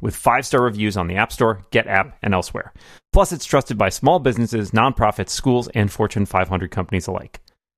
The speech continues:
Direct Mail is free to download and get started, and listeners of this very podcast can save ten percent off all of the full feature pricing plans.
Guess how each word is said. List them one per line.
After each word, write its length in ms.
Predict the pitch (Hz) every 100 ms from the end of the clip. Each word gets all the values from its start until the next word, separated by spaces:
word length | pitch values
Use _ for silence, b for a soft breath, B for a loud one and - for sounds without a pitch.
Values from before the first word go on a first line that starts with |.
| _ -
Direct 240 | 135 147
Mail 180 | 160 147
is 80 | 123
free 160 | 156
to 80 | 170
download 340 | 156 131 131 110
and 100 | 98
get 120 | 104
started, 380 | - 110 113 107 b b
and 120 | 120
listeners 340 | 127 143 127 117
of 140 | 110
this 180 | 180 - -
very 380 | 113 135 214 185
podcast 460 | 131 107 110 107
can 100 | 117
save 200 | 110 104
ten 240 | - 139 185
percent 440 | 196 - 151 - B B B
off 220 | 113 -
all 540 | - 131 151 156 - _
of 140 | 120 101
the 80 |
full 220 | - 147 151
feature 440 | - 117 - 113
pricing 440 | - - 98 92
plans. 400 | - 90 - -